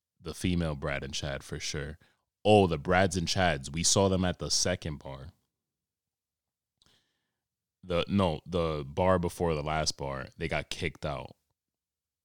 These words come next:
Probably did it on their own 'cause that's what Chads and Brads do. They just walk around. Th-, these dudes had, like, fucking flannels on with, with, like, very tight shirts under, and they were just, like, fucking, I was like, "Why'd you get," I'm such a fucking instigator, dude.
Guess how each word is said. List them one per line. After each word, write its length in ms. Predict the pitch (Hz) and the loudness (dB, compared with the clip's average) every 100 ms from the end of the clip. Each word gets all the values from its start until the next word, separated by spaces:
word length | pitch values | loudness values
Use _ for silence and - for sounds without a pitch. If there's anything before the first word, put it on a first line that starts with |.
| _ _ _ _ _ _ | _ _ _ _ _ _
Probably 440 | - 135 92 87 82 | 0 2 2 -2 -2
did 160 | 80 | -2
it 80 | 78 | -2
on 160 | 78 76 | -4 -4
their 140 | 76 | -4
own 160 | 80 82 | -4 -6
'cause 160 | - | -6
that's 180 | 78 78 | -4 -4
what 80 | 78 | -4
Chads 340 | - 80 73 | -4 -4 -4
and 80 | 73 | -8
Brads 300 | 73 73 67 | -6 -6 -8
do. 220 | - 85 | -6 -4
They 100 | 78 | -4
just 180 | 71 73 | -6 -8
walk 280 | 80 73 - | -6 -6 -8
around. 240 | 73 71 | -8 -4
Th-, 120 | 87 | -4
these 220 | 95 104 101 | 0 0 0
dudes 280 | 117 98 | 0 0
had, 260 | 98 92 85 | 0 0 0
like, 160 | 82 80 | -4 -4
fucking 340 | 90 82 80 | -4 -4 -6
flannels 460 | - 87 87 85 87 | -4 -4 -2 -2 -2
on 260 | 87 85 | -2 -2
with, 160 | 78 71 - _ _ _ _ - | -4 -8 -12 _ _ _ _ -12
with, 140 | 80 | -8
like, 160 | 73 71 | -6 -6
very 380 | 71 82 80 | -2 0 0
tight 280 | 80 - 78 | -2 -2 -2
shirts 380 | - - 80 - | -2 -2 -2 -2
under, 320 | 80 80 80 | -2 -2 -2
and 160 | 78 71 | -4 -4
they 80 | 69 | -6
were 140 | 69 | -8
just, 240 | 69 69 | -6 -6
like, 160 | 76 67 | -6 -8
fucking, 460 | - 78 - 67 69 _ _ _ _ - | -10 -10 -12 -20 -20 _ _ _ _ -12
I 80 | 78 | -8
was 120 | 78 | -6
like, 160 | 71 87 | -6 0
"Why'd 160 | 110 | 0
you 80 | 131 | 0
get," 140 | 139 - _ _ _ - | -4 -6 _ _ _ 2
I'm 160 | 185 | 4
such 320 | - 123 117 | 6 4 4
a 100 | 95 | 0
fucking 480 | 90 - 104 92 85 | -6 -6 -4 -4 -6
instigator, 640 | - 87 82 82 71 67 67 | -8 -8 -6 -6 -6 -8 -8
dude. 360 | 67 65 65 | -10 -12 -14